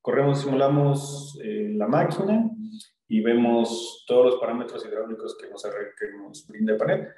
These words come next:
como velocidad, gastos, este, pérdidas de energía, la demanda que, o sea, la cantidad de agua que nos arroja cada aspersor,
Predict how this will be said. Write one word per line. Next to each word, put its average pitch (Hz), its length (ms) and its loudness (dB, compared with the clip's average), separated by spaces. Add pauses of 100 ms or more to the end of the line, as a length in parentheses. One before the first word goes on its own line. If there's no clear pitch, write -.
(240)
como 107 220 2
velocidad, 113 840 2
gastos, 113 800 0 (800)
este, - 1120 -10 (1040)
pérdidas 127 400 4
de 107 60 -2
energía, 139 1000 2
la 110 100 -6
demanda 123 500 -4
que, 107 400 -8 (680)
o - 60 -20
sea, 117 100 -2
la 110 80 -2
cantidad 120 300 2
de 127 60 6
agua 131 220 4
que 107 420 -4
nos 107 140 -10
arroja 113 380 -4
cada 113 120 2
aspersor, 170 600 2